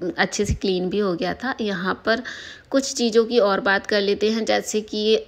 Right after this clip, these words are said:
आरओ होता है ना, आरओ के ऊपर बहुत ज़्यादा गंदा हो जाता है। अगर आपका ज़्यादा गंदा हो गया है, तो आप उसे, जो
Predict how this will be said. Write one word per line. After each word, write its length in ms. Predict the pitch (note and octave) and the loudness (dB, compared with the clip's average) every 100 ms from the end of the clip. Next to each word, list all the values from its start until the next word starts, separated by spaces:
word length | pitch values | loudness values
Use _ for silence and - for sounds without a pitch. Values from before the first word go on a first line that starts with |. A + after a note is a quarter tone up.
| - - | -4 2
आरओ 280 | F#3 F3+ G#3+ | 2 2 2
होता 320 | A#3 A3 G#3 | 0 2 2
है 120 | G3+ | 2
ना, 180 | G#3+ A3 | -2 0
आरओ 260 | G3+ F#3 F#3+ | 2 2 0
के 140 | A3 | -2
ऊपर 220 | G#3+ A3 | -2 -2
बहुत 340 | G#3+ D#3+ G3 F#3+ | -2 -4 -2 -2
ज़्यादा 260 | F3 E3+ | -2 -2
गंदा 280 | D#3+ D#3+ E3+ | -4 -4 -4
हो 140 | E3 | -4
जाता 280 | D#3+ E3+ - | -4 -4 -2
है। 60 | - | -2
अगर 200 | F#3+ G3+ | 0 2
आपका 280 | F#3+ - F#3+ | 2 0 -4
ज़्यादा 360 | F#3 F3+ F#3+ | -2 0 2
गंदा 260 | G3 F#3 G3 | 2 2 2
हो 180 | G#3 F#3+ | 2 2
गया 160 | G3 | 2
है, 80 | G#3 | 2
तो 180 | G#3 G3 | 0 0
आप 320 | F#3+ F#3 F#3 - - - - - | 0 -2 -2 -10 -14 -14 -2 4
उसे, 520 | A#3+ A#3 A#3+ B3 A#3+ | 4 6 6 8 6
जो 340 | G#3+ A3 G#3 | 6 6 6